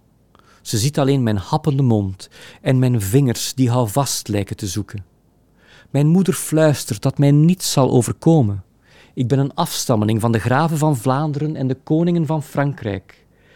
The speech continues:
Ik ben gezegend en ik word beschermd door zesentwintig engelen." Dan komt mijn vader de kamer in. Hij kijkt naar mijn kleine gezichtje en naar mijn lichaampje dat de kraamvrouw Beatrice met rode doeken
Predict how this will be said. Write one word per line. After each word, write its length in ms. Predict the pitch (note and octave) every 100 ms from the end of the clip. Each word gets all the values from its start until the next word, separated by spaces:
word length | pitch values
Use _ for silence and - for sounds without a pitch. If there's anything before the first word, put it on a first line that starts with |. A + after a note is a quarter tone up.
| - _ -
Ik 180 | C3 A#2
ben 180 | B2
gezegend 680 | A2+ G#2 E2+ C#3 D#3 G2 F2+
en 100 | -
ik 120 | A2+ -
word 200 | C3 G#2+
beschermd 720 | - - - D3+ B2 F#2 - - -
door 180 | - A#2
zesentwintig 1120 | F2+ F2+ E3 - D#3+ D#3 D3+ - C#3 C#3+ D3 -
engelen." 420 | A2 G#2 G#2 G#2 _ _ _ _ _ _ _ - _ _ _ - -
Dan 220 | - D3+ D#3+
komt 160 | D3+
mijn 180 | C3 A#2
vader 340 | A#2 D3+ A#2+
de 80 | G#2+
kamer 320 | - G#2+ G2
in. 220 | - G2 F2 - - - _
Hij 160 | C#3+ B2+
kijkt 320 | - D#3+ E3+
naar 120 | A2+
mijn 160 | G#2+ F#2+
kleine 340 | C3 C3+ A#2
gezichtje 540 | A2+ G2 D3 - -
en 280 | G2 C3+ A2+
naar 220 | A2+ A2+
mijn 180 | A2 A2
lichaampje 560 | A2+ E3 - G#2+ G#2 B2+
dat 160 | A#2+
de 100 | A#2+ - -
kraamvrouw 640 | - E3+ F3 C3 G2+ A#2 G#2+
Beatrice 800 | G2 F3+ C3+ - A#2+ A#2 -
met 160 | A#2+ -
rode 360 | C3 D#3+ B2 G2
doeken 380 | F3+ C#3 F#2+